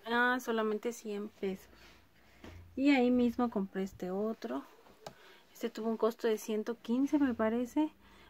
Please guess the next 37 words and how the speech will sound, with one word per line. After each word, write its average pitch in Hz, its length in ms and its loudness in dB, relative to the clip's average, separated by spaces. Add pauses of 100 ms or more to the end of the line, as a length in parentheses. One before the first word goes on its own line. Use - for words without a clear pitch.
(180)
Pero 240 420 6
porque 208 460 -2
es 196 80 -2
pantalón 190 500 0
de - 60 -4
mezclilla. 240 720 -2
Y 214 280 6
de 202 100 4
igual 214 220 4
manera 214 340 4
me 214 120 2
gusta 208 300 -6
el 208 40 -8
detalle 190 360 -8
de - 80 -6
los 220 240 -8
pantalones. 220 500 -8 (1500)
Vean 208 320 2
qué 202 160 -2
bonito 214 500 -2
se - 180 -8
ve. 233 180 -4 (1500)
Y 247 160 2
también 208 340 2
talla 208 340 -2
uno, 240 320 4
dos 214 200 0
y - 120 -20
tres. 285 360 0
Y - 80 -8
cambia 208 260 -2
el 214 60 -6
color 196 320 -4
de 208 100 -4
la 202 160 -6
blusa. 208 300 -12 (1300)
Luego 254 500 4